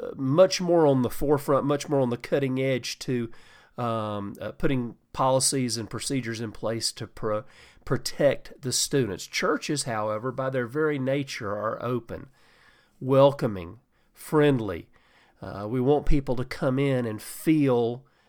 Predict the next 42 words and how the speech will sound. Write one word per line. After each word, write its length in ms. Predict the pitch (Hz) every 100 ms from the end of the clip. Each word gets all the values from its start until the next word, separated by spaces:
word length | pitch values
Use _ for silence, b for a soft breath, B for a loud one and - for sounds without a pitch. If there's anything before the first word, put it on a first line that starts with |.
| b b
uh, 260 | 107 104 110
like 260 | 123 131
they're 220 | 156 143
at 80 | 143
home. 460 | 113 185 180 90 - _ _ _ _ _ _ _ - -
And 100 | 151
so 140 | 151
just 360 | 139 220 208 -
the 100 | 190
nature 560 | 156 165 170 - 160
of 100 | 135
a 40 | 131
church 640 | - - 170 131 110 - B B B B B B
makes 300 | 160 156 -
it 80 | 139
a 60 |
little 360 | 135 135 185 196
bit 160 | 185 151
more 200 | 156 139
difficult 520 | 143 139 139 135 -
to 80 | 120
secure. 480 | - 127 - 135 107
It 60 |
doesn't 220 | 135 160
mean 160 | 180 180
that 100 | 165
we 100 | 139
can't, 580 | 135 - 320 190 113 - B B B B
but 120 | - 151
it 140 | 135
definitely 400 | 170 170 175 147
does 260 | 131 147 139
present 480 | - 127 127 131
some 160 | - 131
more 160 | 120 117
challenges. 720 | - 127 123 120 110 110 104
And 120 | 107
so 140 | -
I 40 | 127
wanna 180 | 190 175
analyze 760 | 170 185 208 180 170 165 120
this, 300 | 139 143 -